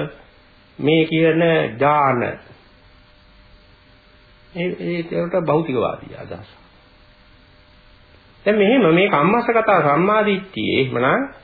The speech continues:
ඉපදීම ජා-, ජාතිය කියන එකට හේතු ගණනාවක් එන්න පුළුවන්. දැන් පස්වග මහණුන්ට දේශනා කරනවා,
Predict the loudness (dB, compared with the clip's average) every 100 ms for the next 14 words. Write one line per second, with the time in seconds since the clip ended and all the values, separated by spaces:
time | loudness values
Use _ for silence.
0 | -20 -20 _ -12 -2 0 2 0 2 2
1 | 2 2 2 0 0 2 2 0 2 2
2 | 2 2 2 2 2 0 0 2 2 2
3 | 0 0 2 4 4 4 4 4 2 0
4 | -2 -2 -6 -12 -20 -20 -20 _ _ _
5 | _ _ _ _ _ _ _ _ _ _
6 | -6 -2 0 0 0 2 2 2 0 -2
7 | -2 -2 0 0 0 0 0 0